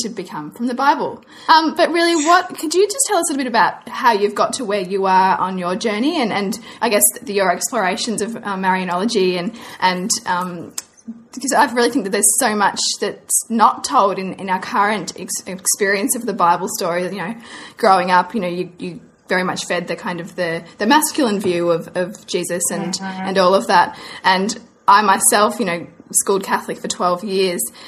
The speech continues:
Speaker 1: and never really looked
Speaker 2: <laughs>
Speaker 1: critically at that. And so I'm just kind of, like, opening the Pandora's box of this other way of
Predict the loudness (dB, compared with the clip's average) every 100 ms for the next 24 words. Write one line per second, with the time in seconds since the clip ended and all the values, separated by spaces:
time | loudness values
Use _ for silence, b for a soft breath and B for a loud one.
0 | B -2 0 2 2 4 2 0 -4 -2
1 | -2 0 -2 0 0 2 2 0 0 B
2 | B B -2 0 0 2 4 4 2 -2
3 | 0 2 2 2 0 0 -4 -4 -2 -2
4 | -2 -2 -6 -4 -2 -2 -2 -2 -2 -2
5 | -4 -6 -4 -4 0 2 2 2 0 0
6 | 0 0